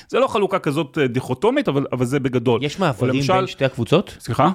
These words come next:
Speaker 2: יש מעברים, אנשי צבא עוברים למשמרות, או המשמרות עוברים לאנשי צבא?
Speaker 1: לא,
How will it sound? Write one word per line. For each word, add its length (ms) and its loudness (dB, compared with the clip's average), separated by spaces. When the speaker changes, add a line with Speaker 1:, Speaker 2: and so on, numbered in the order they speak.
Speaker 2:
יש 160 -2
מעברים, 460 0
אנשי 180 0
צבא 240 -2
עוברים 380 0
למשמרות, 480 0
או 60 0
המשמרות 360 -2
עוברים 140 0
לאנשי 260 0
צבא? 280 -2
Speaker 1:
לא, 540 0